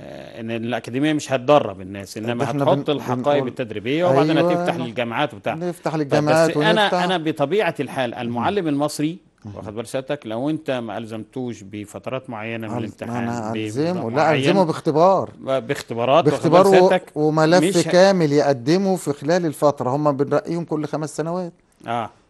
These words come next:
Speaker 2: طيب، دي برضو لسه بنفكر فيها، هل تبقى أقل، أكتر شوية، أقل شوية، يعني لسه بن-،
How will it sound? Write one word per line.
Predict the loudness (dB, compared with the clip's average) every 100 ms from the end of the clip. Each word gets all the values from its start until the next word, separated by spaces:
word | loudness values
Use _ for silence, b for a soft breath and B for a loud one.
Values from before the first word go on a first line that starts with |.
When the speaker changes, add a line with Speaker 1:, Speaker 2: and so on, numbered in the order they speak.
| _
Speaker 2:
طيب، | 2 2 0
دي | 0
برضو | 2 2 2
لسه | -2 -2 -4
بنفكر | -2 -4 -4
فيها، | -2 0 0
هل |
تبقى | -2 0 2 2
أقل، | 2 0 -2
أكتر | -2 -2 -6
شوية، | -4 -4 0
أقل | 0 0 -2 -4
شوية، | -2 -2 -2
يعني | -4 -4 -4
لسه | -4 -4
بن-، | -8 -6 -8